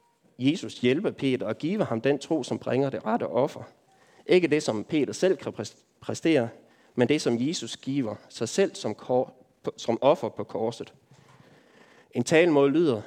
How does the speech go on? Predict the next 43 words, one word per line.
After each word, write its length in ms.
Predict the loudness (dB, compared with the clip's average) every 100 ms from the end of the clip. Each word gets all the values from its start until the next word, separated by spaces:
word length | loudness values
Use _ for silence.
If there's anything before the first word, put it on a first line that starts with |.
| -6
"Jeg 120 | -4
så 220 | 2 2
på 160 | 2 -2
mig 140 | -2
selv, 240 | 0 -2 -2
og 120 | -8
troen 260 | -4 0 0
svandt. 460 | 0 0 0 -4 -18 _ _
Jeg 100 | -8
så 220 | 0 0
på 140 | 0 -4
Jesus, 640 | -2 -2 -2 -8 -16 -18 _ _ _
og 100 | -12
troen 340 | 0 2 2 0
vandt." 300 | -2 -2 -10 -20 -20 -20 -20 _ -20 -20 _
Så 160 | 0 2
længe 520 | 4 4 4 0 -6 -12 _
Peter 280 | -2 0 0
så 220 | 0 0
på 180 | 0 -4
sig 160 | -8 -10
selv, 380 | -10 -4 -4 -4 -12 _
tabte 380 | -6 -4 -4 -6
den 160 | -4 -2
rette 200 | -2 -4
tro. 340 | -2 -2 -4 -6 -6
Men 140 | -2 0
da 100 | 0
et 240 | -2 0
ga-, 240 | 0 0
hanen 300 | 2 4 4
galt 240 | 4 2 2
anden 260 | 2 2
gang, 220 | 2 0 -2 -10 -20 -20 -6
og 120 | -6
Peter 440 | 0 0 0 -4 -6
i 60 | -6
sin 180 | -2 -2
fortabthed 680 | -2 -4 -2 0 0 0
ser 260 | 0 0 2
hen 180 | 2 0
på 100 | -2
Jesus, 560 | -4 -2 -4 -10 -16